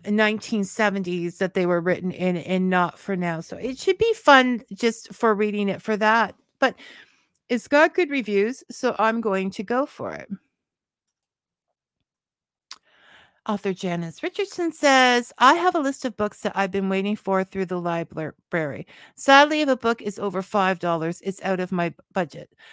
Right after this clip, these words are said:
So support your local library." Yes, yes, you, you can. You just, you have to be patient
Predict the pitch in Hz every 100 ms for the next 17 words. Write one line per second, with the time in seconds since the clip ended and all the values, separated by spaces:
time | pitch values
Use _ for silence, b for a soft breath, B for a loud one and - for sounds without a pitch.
0 | B - 240 226 - 202 247 220 196 202
1 | 185 175 - 180 156 151 139 - 82 -
2 | B B B B _ - 214 226 220 -
3 | - - _ 220 294 - - - 214 226
4 | 190 170 - 208 226 - 247 214 143 -
5 | - 233 220 247 233 - 220 214 208 196
6 | - 202 220 - 196 170 - 196 233 -
7 | -